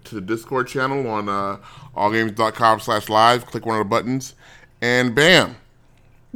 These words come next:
you will be, uh,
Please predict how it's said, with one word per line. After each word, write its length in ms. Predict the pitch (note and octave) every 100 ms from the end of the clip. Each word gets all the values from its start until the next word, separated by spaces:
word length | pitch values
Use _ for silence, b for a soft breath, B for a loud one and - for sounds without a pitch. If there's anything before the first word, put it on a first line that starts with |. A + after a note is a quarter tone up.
| - -
you 280 | G2 G2+ A2
will 280 | A2+ A2+ G#2+
be, 480 | A2+ A2+ A#2 A#2+ B2+ _ _ _ _ _ _ _ _ _ _ _ -
uh, 320 | G#2+ G2